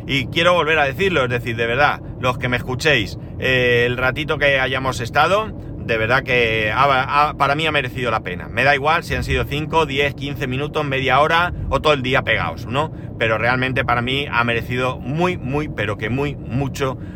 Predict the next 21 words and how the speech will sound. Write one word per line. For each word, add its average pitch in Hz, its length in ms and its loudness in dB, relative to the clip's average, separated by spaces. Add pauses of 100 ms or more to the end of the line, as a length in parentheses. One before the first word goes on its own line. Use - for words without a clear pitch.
(100)
la 113 240 4
pena, 98 400 -2
de 110 160 0
verdad. 107 320 2 (360)
Eh, 107 680 2 (440)
solo 156 280 4
por 143 160 2
esto 147 280 4
merece 123 320 -2
la 110 100 2
pena, 104 500 0
merece 110 360 -2
la 95 120 -2
pena 82 280 -4
ir. 80 180 -6 (460)
He 127 260 4
comido 127 340 2
bien, 170 400 0
gracias 110 380 -2
a 110 80 2
David. 170 380 4